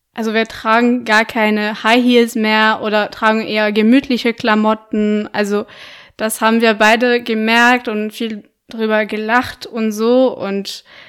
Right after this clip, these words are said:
ähm, also wir haben einfach realisiert, dass Berlin einen Einfluss a-, auf unserem täglichen Leben ha-, gehabt, äh, hatte und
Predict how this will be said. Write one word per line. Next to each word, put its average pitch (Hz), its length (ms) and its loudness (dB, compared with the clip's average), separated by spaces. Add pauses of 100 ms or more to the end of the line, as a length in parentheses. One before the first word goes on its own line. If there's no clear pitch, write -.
(320)
ähm, 202 760 -4 (140)
also 226 220 0
wir 220 160 2
haben 226 200 2
einfach 220 540 -2 (460)
realisiert, 226 580 2
dass 226 320 -4
Berlin 220 340 0
einen 220 180 -4
Einfluss 226 540 -2
a-, 214 180 -8 (140)
auf - 140 -8
unserem 220 380 0
täglichen 233 580 -2
Leben 202 400 0
ha-, - 160 -14 (140)
gehabt, 214 720 -8
äh, 214 60 -8
hatte 208 920 -6
und 190 500 -12